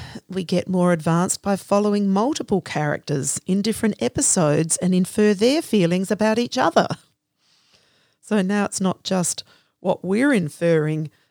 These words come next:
about a character, but now, well, what are these characters inferring about each other?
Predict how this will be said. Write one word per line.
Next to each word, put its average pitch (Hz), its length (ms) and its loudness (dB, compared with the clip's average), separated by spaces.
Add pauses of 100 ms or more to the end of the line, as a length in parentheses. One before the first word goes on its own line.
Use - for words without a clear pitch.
(160)
about 156 340 -6
a 156 60 -4
character, 165 540 -6
but 208 200 -6
now, 202 400 -2
well, 214 320 0
what 226 200 -2
are 233 40 -4
these 233 340 -2
characters 208 600 -2
inferring 220 540 0
about 220 300 -2
each 220 240 -4
other? 285 400 -2